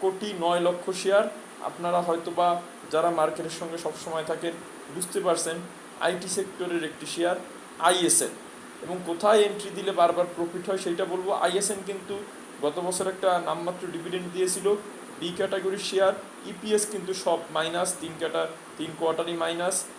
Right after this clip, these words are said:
আপনার ইপিএস এ মাইনাসের কারণে ইপিএস পি রেশিও সব মাইনাস হয়ে গিয়েছে, নেট অ্যাসেট ভ্যালু টু পয়েন্ট সামথিং। আমরা যদি দেখি এই শেয়ারটা, এ-, একুরে-,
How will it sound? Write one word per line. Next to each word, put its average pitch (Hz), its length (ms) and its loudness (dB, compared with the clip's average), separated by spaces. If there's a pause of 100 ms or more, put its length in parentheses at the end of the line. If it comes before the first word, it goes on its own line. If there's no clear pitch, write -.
(220)
আপনার 160 360 0
ইপিএস 170 400 -2
এ 180 120 -2
মাইনাসের 160 480 -2
কারণে 170 180 -2
ইপিএস 165 300 -2 (100)
পি 165 140 -4
রেশিও 170 280 0
সব 180 240 0
মাইনাস 160 380 -2
হয়ে 165 220 -4
গিয়েছে, 170 360 0 (380)
নেট 160 140 -4
অ্যাসেট 170 320 0
ভ্যালু 180 300 2 (380)
টু 170 160 4
পয়েন্ট 170 240 0
সামথিং। 180 380 -2 (320)
আমরা 175 240 -2
যদি 214 240 -8
দেখি 175 300 0
এই 165 240 -4
শেয়ারটা, 170 580 2 (1160)
এ-, 160 440 4
একুরে-, 180 300 2